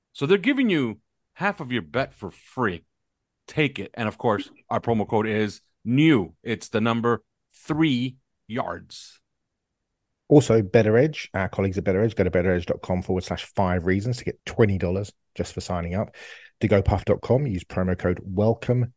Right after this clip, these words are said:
Speaker 2: ten ten to get ten dollars off your first ten orders. And if you're hungry,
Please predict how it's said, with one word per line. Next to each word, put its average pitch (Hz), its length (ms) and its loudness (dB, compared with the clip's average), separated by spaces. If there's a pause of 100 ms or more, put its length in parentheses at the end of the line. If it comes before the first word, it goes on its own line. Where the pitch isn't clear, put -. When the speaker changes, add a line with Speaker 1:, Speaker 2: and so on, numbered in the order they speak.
(140)
Speaker 2:
ten 110 400 -2 (120)
ten 131 340 -2
to - 120 -16
get - 220 -2
ten 101 200 0
dollars 92 300 -2
off - 160 -10
your 90 100 -4
first - 320 -4 (120)
ten 95 300 -2
orders. 101 440 0 (560)
And 104 120 0
if 123 100 -2
you're 120 100 2
hungry, 98 380 -2